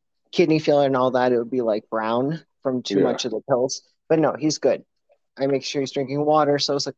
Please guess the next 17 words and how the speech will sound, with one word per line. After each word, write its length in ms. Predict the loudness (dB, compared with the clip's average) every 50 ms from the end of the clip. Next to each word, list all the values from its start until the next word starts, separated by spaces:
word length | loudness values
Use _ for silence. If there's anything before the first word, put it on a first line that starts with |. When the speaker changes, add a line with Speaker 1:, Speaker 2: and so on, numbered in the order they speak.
| _
Speaker 1:
it's 160 | -16 -12 -8 -6
like, 140 | -6 -4 -4
okay, 340 | -6 -6 -6 -10 -12 -12 -16 _ -20 -20 -20 -20 _ _ _ _ _ _ _ _ _ _ _ _ _
five 180 | 0 2 2
hundred 240 | 2 2 2 2 2 4
milligrams. 720 | 4 4 4 2 0 -4 -8 -12 -16 _ -12 -12 -12 -12 -16 -20 _ _ _ _ _ _ _ _ _ _ _ _ _ _
Ugh, 260 | -2 0 0 0 0 -2 -8 -18 -20 _ _ _ _ _ _ _ _ _ _ _
for 120 | 2 2
one 240 | 4 4 4 2 2
hour 440 | 0 0 2 2 2 2 2 2 2
of 160 | 0 -2 -4 _ _ _ _ _ -12
<laughs> 1900 | -12 -12 -12 _ _ _ _ _ _ _ _ _ _ _ _ _ _ _ _ _ _ -20 -20 _ _ _ _ _ _ _ _ _ -6 -4 -4 -4 -2
knocked 280 | -2 0 0 0 0 0
Speaker 2:
One 120 | 0 0 0
Speaker 1:
out 60 | 0
dog. 240 | 0 2 2 2 2 0
Speaker 2:
hour, 260 | -2 -4 -6 -8